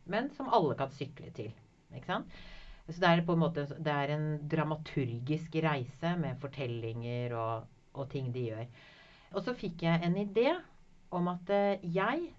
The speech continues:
skulle komme som Charlotte inn i, og nå har jeg, jeg har, har nå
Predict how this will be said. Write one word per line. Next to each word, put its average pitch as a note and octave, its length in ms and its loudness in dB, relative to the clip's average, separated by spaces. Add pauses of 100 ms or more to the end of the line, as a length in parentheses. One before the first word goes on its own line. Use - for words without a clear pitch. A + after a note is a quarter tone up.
(160)
skulle G3 260 -4
komme G3 680 -2 (120)
som F3 540 -2
Charlotte F#3 640 -4 (960)
inn G3 420 -2
i, F3 340 -2
og F#3 180 -4
nå F#3 100 2
har F#3 100 2
jeg, G3 200 2
jeg F3+ 100 0
har, E3 300 0
har D3+ 280 0
nå D3+ 140 -2